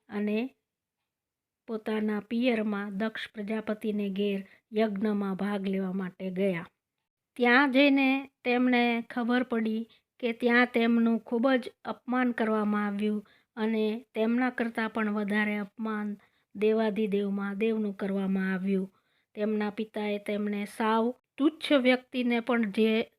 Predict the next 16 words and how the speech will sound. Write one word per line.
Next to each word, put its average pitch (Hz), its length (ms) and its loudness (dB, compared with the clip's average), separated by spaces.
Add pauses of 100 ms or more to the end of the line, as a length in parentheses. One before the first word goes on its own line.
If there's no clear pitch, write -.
ન 220 80 -2 (140)
કહેવાય 214 400 -4
તેવા 208 360 -8
શબ્દો 202 440 0 (560)
કહ્યા. 185 360 -8 (360)
પરિણામે 240 580 2 (100)
માતા 220 420 -2
સતીને 226 480 -4
ખૂબ 247 300 -2
લાગી 226 420 0
આવ્યું 220 440 -2 (140)
અને 220 280 -4
તેમને 220 360 -2
પોતાની 208 540 -6
ભૂલ 208 360 -2
સમજાઈ 196 640 -2